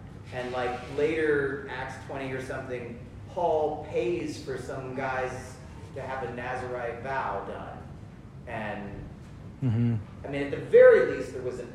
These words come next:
Speaker 1: overlap of forty years of those
Speaker 2: Sure.
Speaker 1: two. At the very least.
Speaker 2: I think so. I don't know.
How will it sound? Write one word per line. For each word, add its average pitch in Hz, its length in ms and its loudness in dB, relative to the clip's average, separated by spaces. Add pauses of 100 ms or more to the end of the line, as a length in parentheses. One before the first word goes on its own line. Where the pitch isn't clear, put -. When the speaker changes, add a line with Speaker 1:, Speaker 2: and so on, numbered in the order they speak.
Speaker 1:
overlap 143 580 2
of 104 140 -8
forty 110 280 -4
years 107 440 -6
of - 220 -12
those 117 120 -4
Speaker 2:
Sure. 110 360 4
Speaker 1:
two. 95 80 -4 (640)
At 113 100 -4
the 123 60 -8
very 139 300 -2
least. - 360 -10 (1160)
Speaker 2:
I 143 280 10 (180)
think 151 240 4
so. 196 500 6 (1040)
I 131 80 2
don't 143 320 10
know. 135 540 10